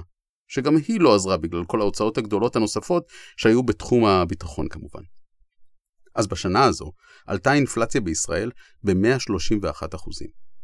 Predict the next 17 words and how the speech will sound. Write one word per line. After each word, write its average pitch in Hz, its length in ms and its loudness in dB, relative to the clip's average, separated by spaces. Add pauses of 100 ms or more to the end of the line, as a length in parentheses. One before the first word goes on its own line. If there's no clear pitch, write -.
(420)
וזה 95 300 0
הביא 101 180 4
כמובן 87 340 0
לכך - 260 -4
שהיה 87 220 -2
צריך 90 300 -10 (200)
שטר 95 320 -2
גדול 95 360 2
יותר 85 260 0
ממאה 80 480 -2
שקלים, 156 320 2 (480)
ולכן 127 340 0
יצא 127 240 0
שטר 113 380 0
החמש 90 420 -2
מאות 78 140 -12
שקלים, - 280 -14